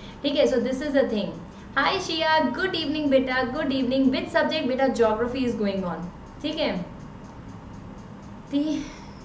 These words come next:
ठीक है, मुझे गुड इवनिंग का रिप्लाई तो दो। <laughs> ओके दीपू, गुड इवनिंग बेटा,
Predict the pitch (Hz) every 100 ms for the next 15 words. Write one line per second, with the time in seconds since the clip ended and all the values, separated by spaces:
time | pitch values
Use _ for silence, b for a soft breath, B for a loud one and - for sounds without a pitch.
0 | - 262 247 247 233 240 226 214 226 214
1 | 233 240 240 220 - 214 220 208 240 233
2 | 208 262 - 415 381 403 403 - - 285
3 | 330 370 349 370 240 311 302 330 247 208
4 | 392 392 359 330 330 277 269 240